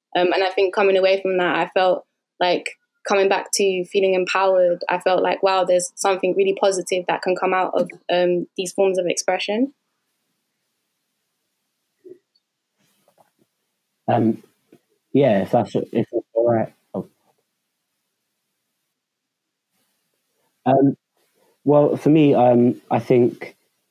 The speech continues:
Speaker 2: mental health and, uh, the fact that, sort, yeah, mental health and how common it is, is something that even though, um, society is changing and we are beginning to talk about it,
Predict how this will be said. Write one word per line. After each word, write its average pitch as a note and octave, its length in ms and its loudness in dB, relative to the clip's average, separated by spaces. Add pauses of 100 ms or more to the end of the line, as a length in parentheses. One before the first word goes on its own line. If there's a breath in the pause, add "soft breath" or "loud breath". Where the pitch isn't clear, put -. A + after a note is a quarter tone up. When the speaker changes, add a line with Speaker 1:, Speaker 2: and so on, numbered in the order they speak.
(120)
Speaker 2:
mental C3 340 4
health C3 460 2
and, A2 400 2
uh, A2 280 0
the G#2+ 120 -4
fact - 260 -2
that, G#2+ 140 -4
sort, - 300 -6
yeah, B2+ 220 2
mental B2+ 360 2
health B2 280 2
and A2+ 200 4
how B2 180 0
common D3 320 2
it B2 120 0
is, A2 100 0
is G#2+ 140 -2
something A#2+ 360 2
that A#2+ 220 0 (360)
even C#3 300 4
though, C3 340 4
um, A2+ 520 2
society B2 540 2
is G#2 100 0
changing C3+ 640 2
and A#2 180 2
we A#2 120 4
are A#2+ 160 6
beginning A#2+ 420 2
to - 100 -6
talk B2+ 280 0
about A#2+ 340 0
it, C#3+ 240 0